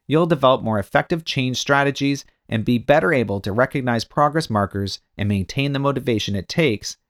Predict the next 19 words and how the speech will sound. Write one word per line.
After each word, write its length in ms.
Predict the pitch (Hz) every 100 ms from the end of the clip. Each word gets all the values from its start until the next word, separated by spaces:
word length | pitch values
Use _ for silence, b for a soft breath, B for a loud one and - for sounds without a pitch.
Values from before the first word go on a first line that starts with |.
| _
to 100 | 92
make 320 | 90 104 113
it 80 | 127
to 80 | 123
the 100 | 135
finish 340 | - 80 -
line. 320 | - - - _ _ _ _ _ _ _ _ _ _ _ _ _ _ _ _ _ _ _ -
All 140 | 117
right, 240 | 113 98
this 140 | - 120
has 80 | 117
been 180 | 120
Bryce 320 | 98 135 151 -
from 160 | 127
Precision 460 | 110 113 156 147 151
Nutrition 520 | 139 156 143 147 147 -
reading 300 | 127 127 123
today's 340 | 135 147 143
article, 540 | 143 139 147 135 135